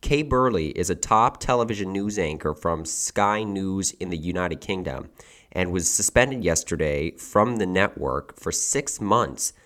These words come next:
after ignoring lockdown rules that she was repeating on air to celebrate her sixtieth birthday. Ms. Burley admitted that she had broken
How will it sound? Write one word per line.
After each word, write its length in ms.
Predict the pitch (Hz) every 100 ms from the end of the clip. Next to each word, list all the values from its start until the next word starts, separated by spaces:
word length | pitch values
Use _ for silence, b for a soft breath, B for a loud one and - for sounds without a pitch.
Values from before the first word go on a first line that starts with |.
| b b b -
after 640 | 95 - 101 92 92 90
ignoring 440 | 101 104 113 135 147
lockdown 580 | 107 87 - 80 80
rules 460 | 76 80 78 87 87 - _ _ -
that 220 | 87 -
she 480 | - - 139 147 143
was 580 | 104 107 101 98 - -
repeating 580 | 101 - 143 95 78 87 -
on 300 | 87 87 82
air 400 | - 107 76 80 - b b b b -
to 100 | 110
celebrate 480 | 92 87 82 92
her 80 | 107
sixtieth 680 | 92 - 78 - 80 90 -
birthday. 800 | 123 135 - - 71 53 50 - b b b
Ms. 220 | 87 90
Burley 400 | 90 87 87 98
admitted 260 | 92 92 110
that 140 | 113
she 160 | - 104
had 160 | 95
broken 560 | 85 90 110 - -